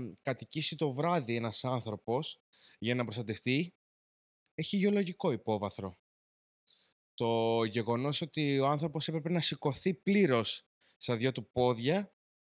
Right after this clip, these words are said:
ε, έχει έτσι ένα, μια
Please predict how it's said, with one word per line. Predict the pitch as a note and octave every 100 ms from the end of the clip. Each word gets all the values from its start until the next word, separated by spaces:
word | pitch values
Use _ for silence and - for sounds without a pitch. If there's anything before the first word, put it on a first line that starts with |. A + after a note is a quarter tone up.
| _ _ _
ε, | C3 C3+ C3+ C3+ G#2
έχει | C#3 D#3+ F3+ G#3
έτσι | G3+ -
ένα, | G#3 G3+ F#3 - - B2+
μια | D#3 F3 F#3+ F#3+ E3